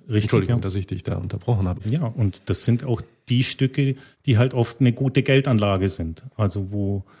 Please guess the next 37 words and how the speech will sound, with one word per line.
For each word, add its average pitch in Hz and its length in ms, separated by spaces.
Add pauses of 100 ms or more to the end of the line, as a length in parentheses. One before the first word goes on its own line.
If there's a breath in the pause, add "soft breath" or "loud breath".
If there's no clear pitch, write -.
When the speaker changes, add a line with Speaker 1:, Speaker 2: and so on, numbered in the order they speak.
(240 soft breath)
Speaker 1:
ein 123 80
Brief 123 320
von 127 160
Albert 101 400
Einstein, 120 480
den 104 140
er 95 60
mit 90 120
der 80 160
Hand 110 280
geschrieben 113 540
hat 127 280
und, 104 520
äh, 117 100
über 123 260
die 107 80
Gravitation 113 1400 (100)
schreibt, 135 800 (300)
die 135 580
ist 147 180
auch 135 200
noch 151 160
in 156 100
fünfzig - 500
Jahren 127 300
von - 180
großer 98 320
Bedeutung. 92 580
Nur 101 300 (240 soft breath)
die 98 180
Möglichkeit, 113 680 (400)
es - 200
in 123 140
irgendeiner 127 360
Form 113 420
bei 104 80
einer 101 360